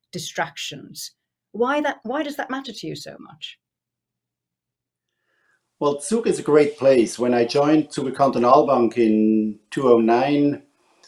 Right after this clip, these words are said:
Speaker 2: it was the typical small Swiss retail bank focusing on mortgages,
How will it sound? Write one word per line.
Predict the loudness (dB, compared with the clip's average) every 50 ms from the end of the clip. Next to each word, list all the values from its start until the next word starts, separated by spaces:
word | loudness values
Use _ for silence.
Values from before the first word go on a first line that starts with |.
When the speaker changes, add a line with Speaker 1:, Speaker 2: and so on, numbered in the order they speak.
| _ _ -10
Speaker 2:
it | -10 -4 2
was | 4 4 4 4 2 -4
the | -12 -4
typical | 2 2 2 2 2 -2 0 2 2 2
small | 0 -2 -6 -12 -12 -14 -14 -16 -10 -4 2 6 6 6 6 4
Swiss | 0 -6 -4 -2 -2 -2 -2 -2 -4
retail | -6 -6 -2 2 4 4 4
bank | 4 2 -2 -2 -2 -4 -6 -8 -8
focusing | -4 0 2 2 2 0 -4 -4 -2 0 2 2 2
on | 2 2 2 2 2
mortgages, | 4 4 4 4 4 0 -4 -8 -8 -10 -10 -12 -14 -18 -20